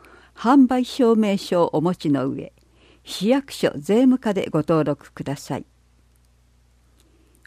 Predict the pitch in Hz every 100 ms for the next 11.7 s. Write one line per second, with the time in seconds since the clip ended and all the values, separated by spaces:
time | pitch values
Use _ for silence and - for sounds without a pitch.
0 | _ _ - 226 302 - 254 - 214 214
1 | 220 185 185 165 131 - - - - _
2 | - 233 262 - 180 180 156 143 147 147
3 | 165 - _ _ _ _ _ _ _ _
4 | _ _ - - 156 - 202 185 147 -
5 | - 156 - 170 - _ _ _ _ _
6 | _ _ - 190 294 - 294 254 240 233
7 | 208 - 196 214 262 262 233 240 - 220
8 | 208 202 139 - - - - - _ 185
9 | 208 320 185 151 123 117 139 214 - _
10 | _ _ _ _ _ _ _ _ _ _
11 | _ - - - 175 131